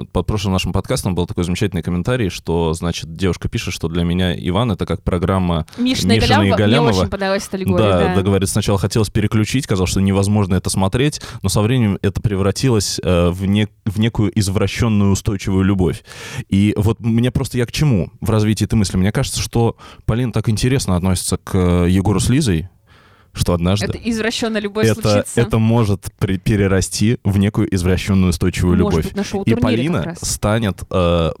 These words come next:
Speaker 1: прям настоящей фанаткой Егора и Лизы. И, знаешь, и будет говорить вот эти вещи. Да, она шесть раз упала, но вы видели, вы
Speaker 2: Искусство.
Speaker 1: видели, какой у неё ворон? Замечательный. Крылья, там, маэстро, замер твёрдый лёд, вот это всё.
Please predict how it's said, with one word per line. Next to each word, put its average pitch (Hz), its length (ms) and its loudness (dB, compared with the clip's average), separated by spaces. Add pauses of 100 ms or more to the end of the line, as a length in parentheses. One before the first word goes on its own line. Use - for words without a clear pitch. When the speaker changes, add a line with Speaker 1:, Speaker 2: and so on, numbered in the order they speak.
Speaker 1:
прям 92 160 0
настоящей 101 320 0
фанаткой 92 720 -2 (440)
Егора 98 460 2
и 87 60 2
Лизы. 82 320 0 (280)
И, 104 80 2
знаешь, 123 240 2
и 123 40 0
будет 101 180 0
говорить 107 300 0
вот 107 120 -2
эти 110 160 -2
вещи. 110 300 0 (220)
Да, 127 340 2
она 101 140 0
шесть - 260 -2
раз 98 180 0
упала, 90 440 -2 (360)
но 110 360 2 (280)
вы 110 200 2
видели, 123 220 2
вы 120 80 0
Speaker 2:
Искусство. 131 200 2
Speaker 1:
видели, 117 240 4
какой 107 280 0
у - 20 0
неё 101 140 2
ворон? 90 500 0 (600)
Замечательный. - 760 -4 (560)
Крылья, 110 560 2
там, - 180 -6
маэстро, 92 720 0 (120)
замер 98 340 2
твёрдый 92 340 0
лёд, 90 260 0
вот 80 160 -4
это 76 140 -6
всё. - 220 -8